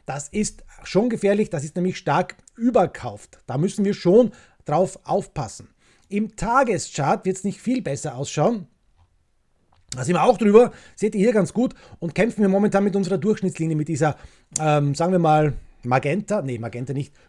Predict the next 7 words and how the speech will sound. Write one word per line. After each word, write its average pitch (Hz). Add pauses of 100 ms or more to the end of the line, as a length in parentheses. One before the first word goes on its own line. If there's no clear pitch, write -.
grün-türkisen 180
Linie, 123
so 110
sieht's 123
eigentlich 110
aus. - (480)
Ähm, 175